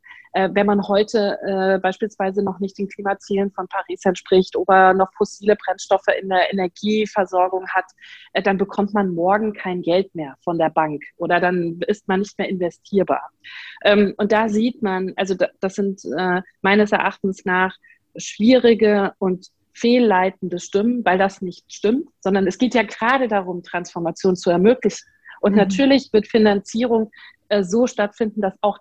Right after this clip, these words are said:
Speaker 1: die Sozialverträglichkeit dieses wirtschaftlichen Umbaus gewahrt bleibt. Weil natürlich haben wir viele, ähm, Industriezweige in Deutschland, die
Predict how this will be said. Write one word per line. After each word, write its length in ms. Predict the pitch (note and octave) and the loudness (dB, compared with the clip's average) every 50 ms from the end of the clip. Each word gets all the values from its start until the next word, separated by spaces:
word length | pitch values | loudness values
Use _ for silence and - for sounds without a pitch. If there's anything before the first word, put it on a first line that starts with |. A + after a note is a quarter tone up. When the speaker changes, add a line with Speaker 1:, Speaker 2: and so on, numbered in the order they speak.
| _ - | _ -6
Speaker 1:
die 220 | G3 F3+ E3+ - _ - | -6 -6 -6 -10 _ -12
Sozialverträglichkeit 1700 | E3+ E3+ F#3 - - - - - G3+ G#3 A3 C4+ D4+ D4+ - - B3+ - - A3+ F#3+ - - F3+ D#3 - - - D#3+ D3 C#3+ - _ _ _ - | -2 -2 -2 -2 -4 -10 -6 0 2 4 6 6 4 2 2 -2 -2 -2 2 0 0 0 0 -4 -6 -6 -8 -10 -6 -6 -6 -6 _ _ _ -6
dieses 280 | F#3 E3+ F3+ E3+ - - | -2 0 0 0 2 0
wirtschaftlichen 640 | G3 F#3 - - F3 F3 - - E3 - - E3+ - | 0 0 2 -2 -4 -2 -2 -6 -6 -6 -6 -10 -2
Umbaus 600 | - G3 F#3 F3 D#3+ D3 C#3+ C#3 C#3+ - - _ - | 0 2 2 2 2 0 0 -2 -4 -6 -8 _ -2
gewahrt 360 | F3+ D3+ D#3 D3+ D3 D#3 - _ | 0 2 2 2 2 2 0 _
bleibt. 320 | - - C#3+ C#3 C#3 _ _ - - - - - | -10 -10 -8 -8 -8 _ _ -18 -18 -12 -2 0
Weil 120 | F3+ G3 | 2 4
natürlich 460 | G3+ F#3+ F#3+ - C#4 C4 - G3+ - | 4 4 4 4 4 2 2 2 0
haben 280 | A#3 A#3 G#3+ G#3 G3+ F#3+ | 0 2 2 2 2 2
wir 160 | F#3+ F#3 F3+ | 2 2 2
viele, 580 | F#3 - - - A#3 A#3+ C4 B3 A3+ G#3 G3+ - - - - - _ _ - - | 0 -8 -6 -2 2 4 6 6 6 4 4 2 -6 -20 -20 -20 _ _ -2 2
ähm, 340 | G#3 G3 G3 G3 G3 G3 _ _ - _ _ _ - | 4 4 4 4 0 -2 _ _ -20 _ _ _ 0
Industriezweige 880 | A#3 A3+ A3+ A3 G#3 - - A#3+ A#3 A3+ - - G3+ G3 G3 G3 F#3 | 2 2 2 2 0 -2 -4 -4 -4 -4 -4 -4 -2 -2 0 0 0
in 140 | C3+ F#3+ F#3+ | -2 -2 -4
Deutschland, 480 | F3+ F#3 G3+ G3+ - - G#3 F#3+ G3+ G3+ _ - - - _ - | -2 -2 -2 -2 -2 -4 -4 -4 -4 -6 _ -20 -20 -20 _ -4
die 320 | G#3+ G#3 G3+ G3 - - | 0 0 2 2 0 -2